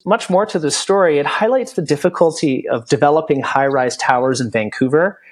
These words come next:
the difficulty of getting development approvals from the city, while also bringing to light the immense financial risk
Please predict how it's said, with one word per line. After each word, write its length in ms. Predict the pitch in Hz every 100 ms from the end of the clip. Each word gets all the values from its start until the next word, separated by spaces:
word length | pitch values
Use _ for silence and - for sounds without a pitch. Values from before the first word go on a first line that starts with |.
| _ _
the 60 | 143
difficulty 720 | - 190 220 220 190 - 170
of 100 | 123
getting 380 | 147 139 135 - -
development 560 | 120 123 135 - 135
approvals 540 | 107 - 151 151 107 -
from 260 | 151 160
the 80 | 107
city, 500 | - - 240 151 107 - - _ _ _ _ -
while 160 | 190
also 260 | - - 214
bringing 340 | 175 175 170
to 160 | 156 160
light 300 | 165 190 196
the 100 | 160
immense 340 | 147 175 220
financial 800 | - - 156 143 143 - 123 104
risk 460 | 113 196 123 -